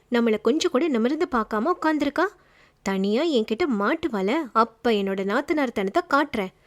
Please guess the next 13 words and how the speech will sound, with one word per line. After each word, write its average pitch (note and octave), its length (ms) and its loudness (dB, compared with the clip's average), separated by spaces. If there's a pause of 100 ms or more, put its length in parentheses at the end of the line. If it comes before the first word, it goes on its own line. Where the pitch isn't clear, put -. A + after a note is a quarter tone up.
(260)
என்று D4 300 2
கண்களை A3+ 400 2
மெல்ல A3 300 2
இடுக்கி A#3+ 520 0
அவனிடம் C4 540 2
கிசுகிசுத்து D#4 600 0
செல்ல C#4 540 2
முறைப்பை D4 440 6
பெற்றாள் G#3 600 -2
அவனின் C#4 440 4
அன்பு B3 340 0
தங்கை G3 340 -2
ஸ்ரீபிரியா. G3 600 -2